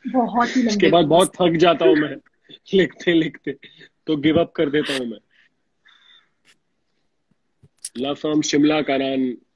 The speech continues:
Speaker 2: Ah, love to you too, Pratibha Ranta News। Love to you too as well। Thank you, guys। Hello, hello। Please call my
Speaker 1: आप रियल
Speaker 2: name।
Speaker 1: लाइफ में बहुत अच्छे
Speaker 2: चारू
Speaker 1: हो।
Speaker 2: वर्मा। Love from Kashmir। I love Kashmir।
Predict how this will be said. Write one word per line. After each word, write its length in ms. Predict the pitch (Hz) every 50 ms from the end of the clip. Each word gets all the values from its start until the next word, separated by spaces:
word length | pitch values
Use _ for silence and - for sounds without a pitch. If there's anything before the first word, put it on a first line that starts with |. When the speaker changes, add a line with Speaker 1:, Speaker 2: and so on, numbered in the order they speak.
| 123 131
Speaker 2:
Ah, 280 | 139 147 156 151 151 143 143
love 140 | 143 143 139 -
to 80 | -
you 240 | 156 156 156 156 147
too, 80 | 160 147
Pratibha 480 | - 139 135 131 - 143 139 143 139
Ranta 340 | 135 131 127 127 120 139 135
News। 540 | 135 135 135 135 139 143 135 123 120 - - _ _ _ _ -
Love 160 | 123 117 117 -
to 120 | - -
you 240 | 131 127 131 127 123
too 100 | 127 117
as 100 | 110 110
well। 380 | 113 110 110 110 110 110 110 110 _ _ _ _ _ _ _ _ _ _ _ _ _ _ _ _ _ _ _ _ _ _ - _ _ _ _ _ _ _ _ _ - - _ _ _ _ _ _ _ _ _ _ _ _ - - _ _ _ _ 120
Thank 280 | 123 131 131 131 131 143
you, 220 | 139 139 135 127
guys। 480 | 120 120 120 117 117 117 117 117 110 120
Hello, 260 | 123 127 131 127 123 123 123 123 123 131
hello। 400 | 131 135 131 127 127 123 127 127
Please 440 | 120 _ - 139 143 147 123 -
call 180 | 143 139 139 139
my 60 | 143
Speaker 1:
आप 120 | 147 143 131
रियल 140 | 127 127
Speaker 2:
name। 140 | 120 - -
Speaker 1:
लाइफ 220 | - 220 226 226 -
में 200 | 247 240 202 196
बहुत 220 | 220 220 233 226 233
अच्छे 240 | 226 226 - - 131
Speaker 2:
चारू 340 | 127 131 - - 135 143
Speaker 1:
हो। 100 | 143 139
Speaker 2:
वर्मा। 320 | 131 113 113 113 104 98 - _ _ _ _ _ _ _ - 131
Love 220 | 143 156 151 190
from 140 | 190 170 160
Kashmir। 320 | 165 - 208 208 208 202
I 120 | 165 151 151
love 180 | 147 156 - -
Kashmir। 380 | 156 135 - - 135 120 107